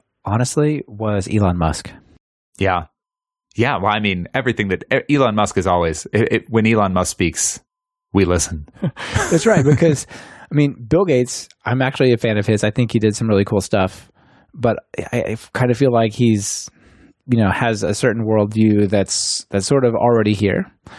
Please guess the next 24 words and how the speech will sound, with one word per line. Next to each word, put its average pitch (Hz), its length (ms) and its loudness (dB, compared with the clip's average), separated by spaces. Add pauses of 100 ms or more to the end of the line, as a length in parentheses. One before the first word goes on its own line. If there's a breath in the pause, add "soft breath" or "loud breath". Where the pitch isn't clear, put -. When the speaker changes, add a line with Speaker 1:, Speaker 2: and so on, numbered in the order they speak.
(680 loud breath)
Speaker 1:
And 104 480 0
Stephen 135 300 0
Hawking 117 640 -2
has 113 240 -2
some 110 200 -2
amazing 101 1000 0 (720 loud breath)
views 113 360 4
of 107 120 0
the 107 80 2
universe, 113 520 0 (140)
but 117 80 0
at 95 60 -4
the 104 80 0
same 113 240 -2
time, 120 480 -2
I'm, 101 300 -6 (500)
I'm 95 80 0
not 101 140 0
entirely 110 400 0
sure 110 180 0
how 101 100 -2
practical 104 600 -2
his 95 340 0
actual 104 580 -4